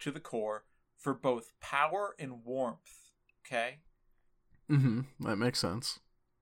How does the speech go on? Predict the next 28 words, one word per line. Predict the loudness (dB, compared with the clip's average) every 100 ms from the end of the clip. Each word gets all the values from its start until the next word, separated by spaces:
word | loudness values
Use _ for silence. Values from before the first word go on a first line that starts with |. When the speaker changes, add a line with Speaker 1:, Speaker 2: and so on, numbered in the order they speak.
| _ _ _ -4
Speaker 1:
Like, | -4 -2
the, | -4
well, | -2 -4
the | -6 -8
question | -2 -2 -2 -2
is, | 0 2
Speaker 2:
Ish. | 0 -2 -8 -20 -18 -16 -2
Speaker 1:
how | 4 6 6 6 2 -2 -8 0
are | 2 2 -2 -4
they | 0 2
Speaker 2:
How, | 4 8 6 6
how | 6 6
do | 6 4
they | 2
get | 2 -2 -2
there? | -6 -6 -10 -14 _ _
Speaker 1:
Yes. | -8 -2 -2 -2 -10 -10 -12 -16 -20 _ _ -14 0
And, | 6
Speaker 2:
Uh, | 8
Speaker 1:
and | 8
what | 10
Speaker 2:
well | 10 10 8
Speaker 1:
do | 4
they |
mean | 0 2
by | 2
power? | 2 2 2 2 -4 -12 -20 -6
Like, | -4 -2 -2 -4